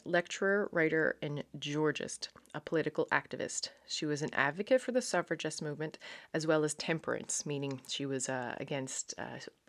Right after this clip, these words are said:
uh, selling of alcohol, which a lot of women were back then because men were getting so violent, um, on, on alcohol. Uh, and it wasn't likely that we were gonna stop the patriarchy from being violent. They were just trying to take a tool away.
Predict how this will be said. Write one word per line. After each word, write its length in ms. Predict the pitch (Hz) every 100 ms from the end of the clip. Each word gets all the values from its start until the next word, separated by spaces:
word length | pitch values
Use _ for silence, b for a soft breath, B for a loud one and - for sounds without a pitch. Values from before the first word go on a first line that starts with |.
| -
uh, 200 | - 120
selling 360 | - 143 139 135
of 80 | -
alcohol, 500 | 135 - 131 117 -
which 220 | 151 - - -
a 40 |
lot 240 | 170 160
of 240 | 160 151 -
women 340 | 160 170 151 143
were 160 | 143
back 260 | 139 135 -
then 200 | 139 143
because 500 | 139 - 131 127 - B B B B B B _
men 240 | 143 139 135
were 80 |
getting 180 | 139 151
so 140 | 151 180
violent, 420 | 196 214 139 - -
um, 560 | 151 139 135 135 127 -
on, 180 | 151 -
on 140 | 147
alcohol. 500 | 135 143 143 143 127 - B B B B -
Uh, 300 | 151 143 135
and 80 | -
it 80 | 139
wasn't 300 | 151 151 -
likely 280 | 156 160 160
that 140 | 160
we 80 | 160
were 120 | 156
gonna 200 | 160 156
stop 340 | 151 170 151 - _ _
the 60 | -
patriarchy 600 | - 233 226 190 170 175
from 120 | 170
being 280 | 156 151 147
violent. 400 | - 156 151 143
They 80 | -
were 60 | 135
just 160 | - -
trying 200 | 147 143
to 60 |
take 120 | 139
a 40 | 131
tool 300 | - 139 135
away. 260 | 135 120